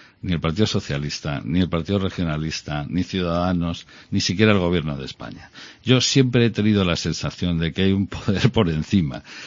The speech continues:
Eh, por daros una idea, me acuerdo de la trilateral, por ejemplo. Es decir, las grandes multinacionales, los grandes fondos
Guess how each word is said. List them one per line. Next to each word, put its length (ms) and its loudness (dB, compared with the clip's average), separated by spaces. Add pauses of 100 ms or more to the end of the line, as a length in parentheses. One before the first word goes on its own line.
(580)
Eh, 320 -2 (480)
por 200 0
daros 280 2
una 160 4
idea, 400 4
me 240 -2
acuerdo 320 -2
de 60 2
la 160 2
trilateral, 640 -2
por 160 -8
ejemplo. 460 -12
Es 60 -12
decir, 220 -12 (460)
las 260 4
grandes 380 8
multinacionales, 1000 2
los 220 -2
grandes 420 4
fondos 600 -2